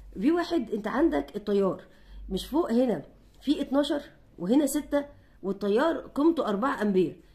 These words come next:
فلما يجي يتجزأ هيتجزأ التلت والتلتين عشان فوق ضعف اللي تحت. آه، المقاومة دي هتاخد تلتين الأربعة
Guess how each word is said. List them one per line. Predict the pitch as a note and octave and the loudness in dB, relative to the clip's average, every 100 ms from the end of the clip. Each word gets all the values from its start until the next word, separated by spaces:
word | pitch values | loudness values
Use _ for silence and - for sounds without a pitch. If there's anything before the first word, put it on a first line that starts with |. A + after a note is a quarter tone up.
| - | -20
فلما | - F3+ F#3 | -6 -2 0
يجي | D4 G4+ | 2 0
يتجزأ | C#4 D4+ D4+ D4+ | 0 -2 -2 -2
هيتجزأ | A3+ B3+ D4+ A3+ | -2 -2 -2 -4
التلت | - C#4 C4 | -4 -4 -4
والتلتين | A3+ G3+ - A#3 F3 - - - | -4 -6 0 0 0 -4 -18 -20
عشان | - G#3 | -6 -4
فوق | A#3 | -4
ضعف | A3+ A#3+ G#3 | -2 -2 -2
اللي | G3 | -6
تحت. | E3+ - - - - - - - | -6 -10 -16 -20 -20 -20 -20 -4
آه، | G#3 G3 G#3+ | -2 -2 -2
المقاومة | G#3 G3 G3+ A#3 F4 D#4+ | -2 -2 -2 0 0 2
دي | D4+ | 2
هتاخد | A#3 A#3+ E4 D4 - | 0 -4 -4 -4 -4
تلتين | A3 F#3+ C4+ E4+ | -6 -2 0 0
الأربعة | - G#3+ F#3 G3+ D4+ | -2 -4 -2 0 -2